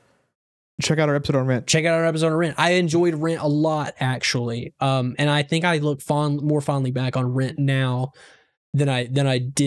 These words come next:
Speaker 2: even then.
Speaker 1: It grows on you.
Speaker 2: It, it's really good. I'd love to watch Rent again someday. Um, but yes, this movie, Andrew Garfield plays Jonathan Larson.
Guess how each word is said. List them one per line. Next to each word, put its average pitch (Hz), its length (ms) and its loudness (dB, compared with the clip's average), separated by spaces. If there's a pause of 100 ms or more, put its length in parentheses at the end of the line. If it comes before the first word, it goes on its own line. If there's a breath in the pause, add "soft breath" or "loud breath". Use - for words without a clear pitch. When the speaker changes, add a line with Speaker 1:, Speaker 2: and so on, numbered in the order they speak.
(140)
Speaker 2:
even 120 260 -2
then. 117 400 -8
Speaker 1:
It 147 100 0
grows 131 280 0
on 120 100 -2
you. 117 100 -2
Speaker 2:
It, 143 280 0
it's 180 200 0
really 160 260 0
good. 139 160 0
I'd 131 160 -2
love 139 140 0
to 135 60 -2
watch 123 240 -4
Rent 120 140 -2
again 117 280 -8
someday. 120 440 -4 (300 loud breath)
Um, 135 320 0
but 160 180 0
yes, 147 240 -4
this - 180 -2
movie, 151 340 0
Andrew 156 240 2
Garfield 143 360 -2
plays 131 180 -2
Jonathan 131 340 -2
Larson. 151 520 -2